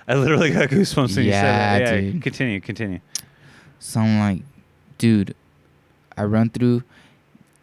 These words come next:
Speaker 2: Thank God, by some sort of a miracle, dude, I get through, and I turn around, dude, and what I see staring at me from the alley is the shadow being, dude.
Speaker 1: And it, like, uh, didn't you say before,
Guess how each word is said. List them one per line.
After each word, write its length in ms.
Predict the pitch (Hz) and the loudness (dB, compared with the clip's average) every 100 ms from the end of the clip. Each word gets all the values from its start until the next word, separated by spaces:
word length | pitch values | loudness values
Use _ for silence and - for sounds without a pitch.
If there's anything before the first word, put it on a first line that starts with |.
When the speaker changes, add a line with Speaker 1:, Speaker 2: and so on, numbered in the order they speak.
| - | -6
Speaker 2:
Thank 320 | 104 120 - - | -2 -2 -4 -6
God, 300 | 110 110 98 | -2 -2 -2
by 140 | 95 | -6
some 280 | 101 - 110 | -6 -4 -4
sort 320 | - 120 117 | -2 0 0
of 100 | 113 | 0
a 100 | 107 | -4
miracle, 500 | 98 101 104 110 107 | -4 -2 -2 0 -2
dude, 360 | 107 110 110 - - | 0 -2 -2 -6 -14
I 120 | - | -10
get 300 | 98 104 104 | -6 -4 -6
through, 360 | - 110 117 123 - _ - _ _ - | -6 -2 -2 -2 -8 _ -20 _ _ -6
and 120 | 104 | -4
I 80 | 104 | -4
turn 280 | - 117 110 | -2 -2 0
around, 320 | 107 107 107 | 0 0 0
dude, 320 | 110 110 110 113 _ - _ _ _ _ _ _ _ _ | -2 -2 -4 -8 _ -20 _ _ _ _ _ _ _ _
and 340 | 76 104 101 | -4 0 2
what 140 | 98 98 | 2 0
I 120 | 98 | -2
see 260 | - 113 113 | -4 -4 -4
staring 400 | - 107 107 104 | -4 -2 0 -2
at 140 | 95 | -2
me 180 | 98 98 | -4 -6
from 200 | - 101 | -6 -8
the 60 | 82 | -6
alley 440 | 95 98 98 - | -6 -6 -6 -10
is 280 | - 95 98 | -10 -10 -10
the 120 | - 98 | -12 -10
shadow 440 | - 95 95 92 | -8 -8 -6 -8
being, 460 | 101 101 98 98 101 | -6 -6 -6 -8 -10
dude. 340 | 92 92 135 - _ | -10 -10 -10 -16 _
Speaker 1:
And 180 | - 110 | -6 -4
it, 240 | 101 98 107 | -4 -8 -6
like, 280 | 117 90 | -6 -4
uh, 80 | 120 | -2
didn't 380 | 113 120 143 - | -2 -2 -4 -4
you 60 | 208 | -10
say 180 | - 196 | -6 -6
before, 760 | 156 - - 123 98 85 80 | -6 -10 -10 -8 -4 -4 -6